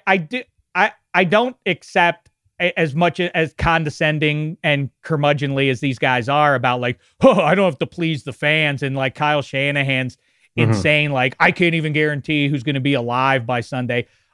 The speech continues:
Speaker 1: All that kind of grim nonsense that they do.
Speaker 2: Mm-hmm.
Speaker 1: Um, I, I still think it matters i-, if you're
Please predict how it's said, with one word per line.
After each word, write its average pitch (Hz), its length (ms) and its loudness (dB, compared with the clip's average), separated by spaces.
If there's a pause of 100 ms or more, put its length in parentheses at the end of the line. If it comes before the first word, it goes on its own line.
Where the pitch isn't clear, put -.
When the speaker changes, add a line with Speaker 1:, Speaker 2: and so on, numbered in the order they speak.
(120)
Speaker 1:
All 202 140 4
that 220 180 2
kind 180 240 2
of 127 100 -6
grim 156 380 2
nonsense 143 560 0
that 120 160 -8
they 123 120 -2
do. 120 280 -2 (440)
Speaker 2:
Mm-hmm. 117 60 0
Speaker 1:
Um, 147 520 4 (300)
I, 214 260 2 (140)
I 233 120 2
still 320 260 2
think 285 240 2
it 226 100 0
matters 226 640 0 (200)
i-, 208 260 2
if 190 240 0
you're 196 580 2